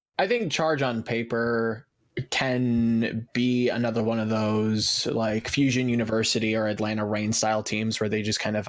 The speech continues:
outskill you. They'll just bulldoze you in some matches.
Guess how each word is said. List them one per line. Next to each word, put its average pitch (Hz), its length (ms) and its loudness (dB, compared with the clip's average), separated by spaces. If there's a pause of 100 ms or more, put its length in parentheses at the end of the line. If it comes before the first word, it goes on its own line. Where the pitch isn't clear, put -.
(120)
outskill 107 640 -2
you. 113 220 2
They'll 104 140 0
just 110 300 -2 (120)
bulldoze 110 580 2
you 117 140 2
in 117 100 2
some 120 220 0
matches. 127 680 -2